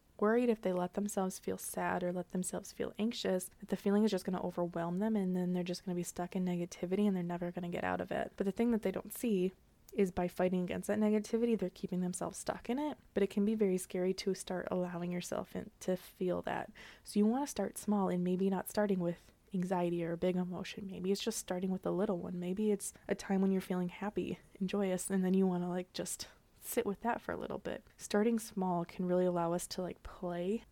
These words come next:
with the edges of this skill versus trying to dive in and overwhelm ourselves. It's like if you're learning to swim, you don't just jump right into the deep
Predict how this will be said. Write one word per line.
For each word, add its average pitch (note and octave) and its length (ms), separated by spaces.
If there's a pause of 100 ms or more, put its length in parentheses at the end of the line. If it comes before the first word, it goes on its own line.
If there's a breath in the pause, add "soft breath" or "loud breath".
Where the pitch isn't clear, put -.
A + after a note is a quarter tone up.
with F#3 140 (100)
the - 120 (140)
edges G3+ 300
of G3+ 140
this A3+ 180
skill B3 460 (100)
versus G3 640
trying F3+ 380
to F3+ 320
dive F3 380
in E3+ 120
and F3 120
overwhelm F3+ 420
ourselves. - 580 (100)
It's - 160
like G#3 160
if A3 80
you're A#3 120
learning G3+ 260
to F#3 80
swim, F3+ 540
you F#3 80
don't F3+ 160
just F3+ 160
jump F3+ 300
right F3+ 160
into F3 200
the E3+ 140
deep A3+ 320